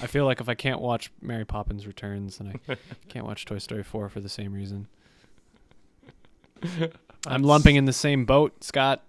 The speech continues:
Speaker 2: That's fair. I
Speaker 1: I'm
Speaker 2: can,
Speaker 1: not
Speaker 2: I'll
Speaker 1: taking that
Speaker 2: ex-, I'll
Speaker 1: back. It's
Speaker 2: accept
Speaker 1: on
Speaker 2: that,
Speaker 1: record.
Speaker 2: and I'm not gonna argue with you about it. I'll
Speaker 1: It's on
Speaker 2: watch it and
Speaker 1: record.
Speaker 2: report back.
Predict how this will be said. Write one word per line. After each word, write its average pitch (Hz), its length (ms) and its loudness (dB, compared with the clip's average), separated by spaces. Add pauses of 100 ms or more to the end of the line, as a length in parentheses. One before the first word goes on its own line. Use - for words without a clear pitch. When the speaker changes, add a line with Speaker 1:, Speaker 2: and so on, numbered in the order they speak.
(160)
Speaker 2:
That's 135 240 -6
fair. 120 400 -6
I 139 60 -4
Speaker 1:
I'm 135 60 -4
Speaker 2:
can, 123 120 -4
Speaker 1:
not 135 140 0
Speaker 2:
I'll 151 80 4
Speaker 1:
taking 151 160 4
that 135 160 0
Speaker 2:
ex-, - 40 0
I'll 135 120 8
Speaker 1:
back. 131 40 8 (100)
It's - 20 -
Speaker 2:
accept 139 160 6
Speaker 1:
on 127 100 0
Speaker 2:
that, 131 200 4
Speaker 1:
record. 123 200 0
Speaker 2:
and 131 100 0
I'm 135 80 2
not 135 160 2
gonna 135 140 0
argue 127 340 0
with 123 140 -4
you 123 160 -4
about 120 300 -6
it. 127 160 -4
I'll 143 160 0
Speaker 1:
It's 135 80 0
on 135 100 4
Speaker 2:
watch 113 140 -2
it - 20 2
and 123 160 -2
Speaker 1:
record. 127 260 -4
Speaker 2:
report - 460 -2
back. - 380 -12